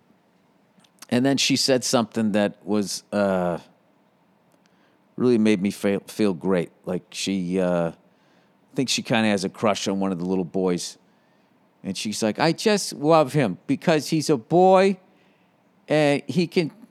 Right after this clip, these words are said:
he can speak French like, you know, somebody else in the class or something like that." And then she, then the greatest thing ever, she goes,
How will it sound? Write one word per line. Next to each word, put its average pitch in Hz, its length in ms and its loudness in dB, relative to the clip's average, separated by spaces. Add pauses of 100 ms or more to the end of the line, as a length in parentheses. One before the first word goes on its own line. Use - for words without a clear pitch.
he 123 320 -4
can 165 180 -2
speak 180 320 0
French 175 400 0
like, 151 220 2
you 139 80 0
know, 131 120 2
somebody 135 440 0
else 131 220 2
in 131 80 -2
the 123 40 -2
class 131 400 2
or 127 60 -4
something 127 360 -2
like 120 200 0
that." 117 260 4
And 117 160 0
then 127 120 2
she, - 180 -6
then 135 160 2
the 135 60 2
greatest 139 500 2
thing 135 140 2
ever, 120 180 4
she 123 160 -2
goes, 117 320 2